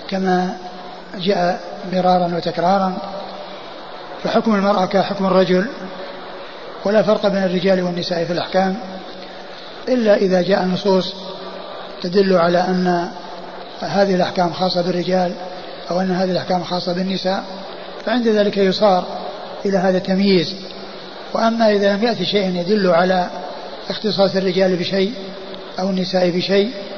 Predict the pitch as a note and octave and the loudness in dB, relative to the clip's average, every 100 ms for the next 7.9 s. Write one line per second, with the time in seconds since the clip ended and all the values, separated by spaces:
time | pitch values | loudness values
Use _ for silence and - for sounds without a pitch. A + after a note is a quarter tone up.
0 | - - - - G3+ G#3 F3+ A#3 G#3 G3 | -12 -14 -10 -2 -2 0 2 0 0 2
1 | G#3 F#3+ F#3 F#3 C4+ - - - - - | 2 2 0 0 -2 -8 -12 -12 -10 -4
2 | G3 G3 F#3+ F#3 F3+ E3+ E3+ F3 D3+ D3 | 0 2 4 4 4 0 -2 0 0 -2
3 | - - - - - - - - - - | -10 -12 -12 -14 -16 -16 -16 -16 -8 0
4 | G3 F#3 F3 - - A#3 B3+ A3 G#3+ C4 | 4 4 2 -2 -2 -2 4 6 6 4
5 | - G#3+ G3+ F#3+ F#3 E3+ F3+ F#3 F3+ F3+ | -2 2 4 4 4 4 4 4 2 2
6 | G#3+ F3+ F#3 F#3+ - - - - - - | 2 2 0 -2 -4 -12 -12 -14 -14 -12
7 | - B3+ G#3 - F#3+ F#3 F3+ D3+ | 0 2 4 2 2 4 4 2